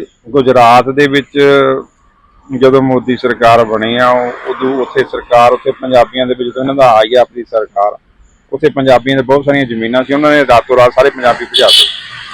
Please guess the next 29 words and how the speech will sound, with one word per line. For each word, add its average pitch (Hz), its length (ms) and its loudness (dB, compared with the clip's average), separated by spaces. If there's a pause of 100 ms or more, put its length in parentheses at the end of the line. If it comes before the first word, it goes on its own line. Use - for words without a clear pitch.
(600)
ਵੀ 147 140 4
ਅਸੀਂ 147 320 2
ਇੱਥੇ 143 380 2 (320)
ਪੰਜਾਬ, 131 300 4
ਗੁਜਰਾਤ 135 420 4
ਤੇ 151 80 -2
ਬੰਦਾ 135 260 0
ਰਹਿ 127 140 6
ਸਕਦਾ, 135 320 2
ਹੋਰ 117 260 -2
ਨਹੀਂ, 110 160 -10 (760)
ਇਹੀ 139 180 0
ਜ਼ਮੀਨ 131 280 -4
ਖਰੀਦ 120 220 -6
ਸਕਦੇ 113 300 0
ਨੇ। 120 100 -10
ਬਹੁਤ 147 320 4
ਰੈਗੂਲੇਸ਼ਨ 127 480 -2
ਪਏ 117 280 -2
ਨੇ। 113 100 -10
ਹਿਮਾਚਲ 127 800 -4
ਦੇ 147 100 2
ਵਿੱਚ 143 160 -8
ਵੀ 147 120 -10
ਤੁਸੀਂ 143 200 -8
ਨਾਲ 120 260 2
ਹੀ 131 80 0
ਆਪਣੇ 127 280 0
ਲੱਗਦਾ 120 600 -4